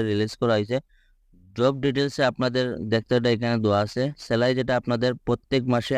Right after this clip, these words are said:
আট হাজার নয়শো তিয়াত্তর থেকে শুরু করে আপনাদের বিশ হাজার অবধি আপনাদের এখানে স্যালারি আপনারা এখানে প্রোভাইড করাইব। আপনার কাজের উপরে কিন্তু এখানে সম্পূর্ণ আপনারা স্যালারি। জব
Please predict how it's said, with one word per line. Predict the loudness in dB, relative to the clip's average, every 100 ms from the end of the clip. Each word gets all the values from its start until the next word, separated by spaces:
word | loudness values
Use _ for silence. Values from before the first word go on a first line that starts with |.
| 0
আট | 0 -2
হাজার | 0 2 2
নয়শো | 2 0 -2 0
তিয়াত্তর | 0 -2 -2 -2
থেকে | 0 0 -2 _ _ _ _
শুরু | -2 0 0
করে | 0 0
আপনাদের | 0 -2 0 0 0 0
বিশ | -2 0
হাজার | 0 0 0
অবধি | 0 0 2
আপনাদের | 0 0 0 -2
এখানে | -2 -2 -2
স্যালারি | 0 0 2 0
আপনারা | -2 -2 0 0
এখানে | 0 -2 0
প্রোভাইড | 0 0 -2 -2
করাইব। | 0 0 0 -4 -6 _ -6 -4
আপনার | -2 -2 0
কাজের | 0 0 -2
উপরে | 2 2 2
কিন্তু | 2 2
এখানে | 2 0 0
সম্পূর্ণ | -4 0 0 2
আপনারা | 2 2 2
স্যালারি। | 2 2 0 -6 _ _ _ _ _ _ -12 -8 -4 2
জব | 2